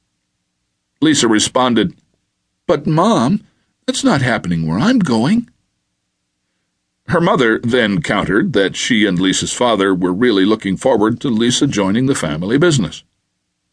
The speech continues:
Lisa's final gambit was to tell her mother, "You and Dad made it on your own. I just want a chance to do the same thing." Grace finally let the subject drop.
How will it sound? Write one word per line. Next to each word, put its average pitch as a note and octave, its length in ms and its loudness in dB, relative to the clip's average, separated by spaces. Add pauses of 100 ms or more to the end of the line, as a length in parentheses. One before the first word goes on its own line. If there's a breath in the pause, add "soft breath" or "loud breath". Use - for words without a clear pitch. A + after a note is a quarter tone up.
(720 soft breath)
Lisa's D#3 460 2
final E3 360 2
gambit G#2+ 600 0
was F#2+ 260 0
to G2+ 100 -6
tell B2+ 220 -2
her A2 140 2
mother, A#2+ 380 2 (760)
"You F3 200 2
and A3+ 140 2
Dad G#2 300 -2
made A2+ 220 2
it A2+ 100 0
on G#2 180 0
your B2+ 200 2
own. D#2+ 240 -2 (560)
I G3+ 40 0
just G3 220 0
want D3 140 2
a D#3 40 2
chance G2+ 380 -4
to C#3 140 -4
do A2+ 160 2
the B2 80 0
same G2+ 280 -2
thing." - 520 -2 (1700)
Grace G2+ 360 0
finally F#2+ 460 0
let F#2 280 0
the F#2 100 -2
subject D#2+ 540 -2
drop. D#2 360 -2